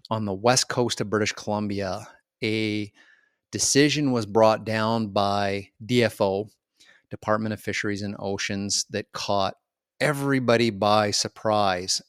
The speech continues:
And it was a significant reduction in the Chinook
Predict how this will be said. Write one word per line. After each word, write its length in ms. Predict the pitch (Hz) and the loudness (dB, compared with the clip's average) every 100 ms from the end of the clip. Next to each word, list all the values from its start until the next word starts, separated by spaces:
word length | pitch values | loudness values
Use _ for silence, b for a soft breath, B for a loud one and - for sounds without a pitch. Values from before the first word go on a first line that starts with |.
| - | -8
And 360 | 104 101 98 - | -6 -4 -6 -4
it 180 | 110 104 | -4 -2
was 460 | 101 98 101 92 - | -2 -2 -2 -4 -6
a 220 | 104 98 | -6 -6
significant 960 | 92 - - 101 104 117 - - 131 107 | -4 -4 -4 -6 -4 -4 -4 -4 -4 -2
reduction 840 | 110 104 120 - - 110 98 104 B B B B B B _ | -4 2 2 2 0 0 -2 -6 B B B B B B _
in 180 | 117 104 | -2 -2
the 80 | 95 | -2
Chinook 720 | - - 107 110 131 - | -2 -2 -2 0 -2 -4